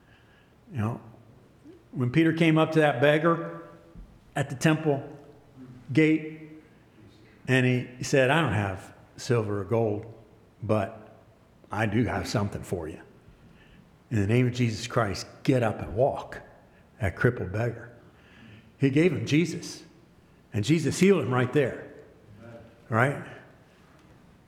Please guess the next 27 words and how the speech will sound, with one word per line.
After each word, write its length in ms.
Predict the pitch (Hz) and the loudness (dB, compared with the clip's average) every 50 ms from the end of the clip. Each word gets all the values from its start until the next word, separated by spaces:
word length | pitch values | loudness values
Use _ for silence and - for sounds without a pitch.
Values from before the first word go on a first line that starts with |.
| _ _ - - - - | _ _ -20 -20 -4 -2
If 180 | 135 123 - | -2 2 4
you 80 | 165 190 | 4 6
know 180 | 185 180 170 | 6 6 4
Jesus, 460 | 156 - 160 180 202 - 131 113 - - | 4 4 4 4 4 2 0 -4 0 2
you 120 | 165 156 | 2 4
have 220 | 131 135 151 147 | 4 2 2 0
Jesus, 520 | 120 104 87 85 - - - - - - - - _ _ _ _ _ _ _ _ _ _ _ _ - _ _ _ _ | -2 -4 -6 -6 -8 -12 -14 -16 -16 -20 -20 -20 _ _ _ _ _ _ _ _ _ _ _ _ -20 _ _ _ _
and 200 | 180 123 95 101 | -6 -2 0 2
you 100 | 110 156 | 2 2
can 340 | 165 165 135 123 107 90 - - | 2 2 -2 -2 -4 -6 -8 -6
offer 320 | - 135 151 143 - 123 107 | -2 -2 -2 0 -2 -4 -4
them 280 | 107 104 92 90 95 - - - - - _ _ _ _ _ _ _ _ _ _ | -4 -6 -8 -8 -12 -14 -18 -20 -20 -20 _ _ _ _ _ _ _ _ _ _
Jesus. 560 | _ - - - - - - - - - - - - _ _ _ _ - - _ _ _ _ _ _ _ _ _ _ _ _ _ _ _ _ _ _ _ _ _ | _ -8 -8 -8 -8 -10 -14 -16 -16 -18 -18 -20 -20 _ _ _ _ -20 -20 _ _ _ _ _ _ _ _ _ _ _ _ _ _ _ _ _ _ _ _ _
So 440 | - - 135 117 107 101 - - - - - - - - - - | -4 0 0 0 0 -2 -4 -10 -16 -18 -20 -20 -20 -20 -6 -2
that's 260 | 127 127 175 185 - | 0 0 0 2 0
our 320 | 147 127 107 101 98 92 - - - - - - _ - _ | -2 0 0 -2 -2 -6 -10 -16 -20 -20 -20 -20 _ -18 _
call. 720 | - 127 160 208 175 - - - - - - - - - - - _ _ _ _ - _ _ _ | 2 2 2 2 2 -2 -8 -12 -14 -16 -20 -20 -20 -20 -20 -20 _ _ _ _ -20 _ _ _
Always 460 | - 170 196 202 170 143 120 101 87 | 2 4 4 4 4 2 0 0 0
be 160 | 117 127 120 | 0 0 0
prepared, 400 | - 113 - - 123 113 110 101 | 0 -6 -2 2 2 2 2 2
brothers 240 | 117 113 113 110 104 | 2 2 2 2 0
and 100 | 110 - | -4 -4
sisters, 380 | - 123 120 - - 143 120 | -4 -2 -2 0 -2 0 2
all 180 | 127 123 156 147 | 2 2 4 2
of 120 | 110 95 | 0 -4
us, 300 | 113 113 - - - - - - - _ _ _ _ - - - - - - - - - - _ _ _ _ | -6 -10 -12 -14 -16 -18 -20 -20 -20 _ _ _ _ -20 -20 -20 -20 -20 -20 -20 -20 -20 -20 _ _ _ _
to 460 | - 127 120 113 107 104 104 - - | 0 2 2 4 2 2 -2 -4 -8